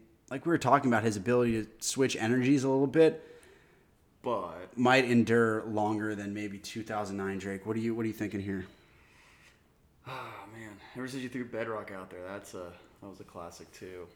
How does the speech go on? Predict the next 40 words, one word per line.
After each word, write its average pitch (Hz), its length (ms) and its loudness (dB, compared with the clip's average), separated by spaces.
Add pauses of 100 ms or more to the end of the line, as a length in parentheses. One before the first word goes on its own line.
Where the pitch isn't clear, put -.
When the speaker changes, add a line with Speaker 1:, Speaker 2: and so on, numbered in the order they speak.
(220)
Speaker 2:
Um, 101 520 -12 (600)
Speaker 1:
We 113 120 -4
gotta 117 160 2
think 107 240 -6
Speaker 2:
to - 60 -14
Speaker 1:
quick, 127 160 -2
Speaker 2:
ra-, 127 160 -2
Speaker 1:
man. 123 100 2
Speaker 2:
yeah, 110 100 -2
wrap 110 320 -4
this 107 220 -6
up. 107 340 -4
Um, 120 560 6 (840)
so, - 120 -10
you 123 60 0
guys, 123 200 2
you 120 60 -8
can 117 120 -4
definitely 117 280 0
tell 113 220 -2
this 107 100 -10
is, 101 300 -10
this 87 100 -14
is - 80 -12
not 95 200 -8
an 90 60 -8
easy 95 140 -12
decision, 98 540 -10 (120)
but 98 420 -4 (1300)
Speaker 1:
And 156 120 4
go 196 140 8
on 247 120 10
the 190 120 12
Instagram. 113 560 8
Go 143 100 6
on 165 140 12
Cooler 170 300 6
Times 147 340 6
two 131 180 4
thousand. 147 560 10